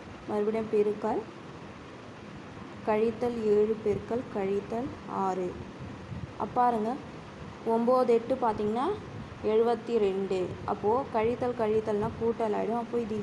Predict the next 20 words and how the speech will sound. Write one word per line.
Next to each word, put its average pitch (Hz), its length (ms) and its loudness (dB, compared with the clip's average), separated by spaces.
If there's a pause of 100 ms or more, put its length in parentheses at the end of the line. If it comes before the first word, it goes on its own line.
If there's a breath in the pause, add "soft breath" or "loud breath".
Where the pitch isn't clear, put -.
(120)
எழுபத்தி 202 400 0 (100)
ரெண்டு, 185 240 -2 (140)
இது 220 100 -2 (120)
பெருக்கல். 196 500 0 (400 loud breath)
மறுபடியும் 254 400 0
கழித்தல் 240 400 2
கழித்தல்னா 214 420 2 (100)
கூட்டல். 214 420 0 (1400)
ஆறு 233 240 4
ஏழு 254 160 2
நாற்-, 214 260 2 (380)
ஏழு 220 240 4
ஆறு 240 180 2
நாற்பத்தி 208 500 0 (120)
ரெண்டு. 185 280 -2
அப்போ 196 180 -6 (100)
இது 220 180 -4
நாற்பத்தி 202 560 -2
ரெண்டுன்னு 185 420 -2
வரும். 175 160 -8